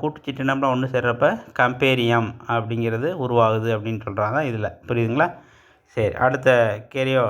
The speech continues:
டாக்ஸானமிங்கிறத நம்ம அடுத்து பார்க்கலாம். கேரியோ டாக்ஸானமி அப்படிங்கிற டாப்பிக்கை நம்ம அடுத்து பார்க்கலாம். இதுல பாருங்க,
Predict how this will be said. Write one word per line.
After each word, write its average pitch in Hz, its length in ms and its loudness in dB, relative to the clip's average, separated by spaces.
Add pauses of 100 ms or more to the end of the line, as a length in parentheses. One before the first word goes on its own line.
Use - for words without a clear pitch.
(120)
டாக்ஸானமிங்கிறத 117 760 -2 (720)
நம்ம 117 140 2
அடுத்து 120 220 -2
பார்க்கலாம். 113 460 2 (120)
கேரியோ 120 320 0 (240)
டாக்ஸானமி 113 640 0 (240)
அப்படிங்கிற 110 340 -4 (100)
டாப்பிக்கை 113 380 -2
நம்ம 117 140 0
அடுத்து 113 300 -2 (640)
பார்க்கலாம். 110 380 0 (180)
இதுல 117 180 0 (300)
பாருங்க, 110 320 -2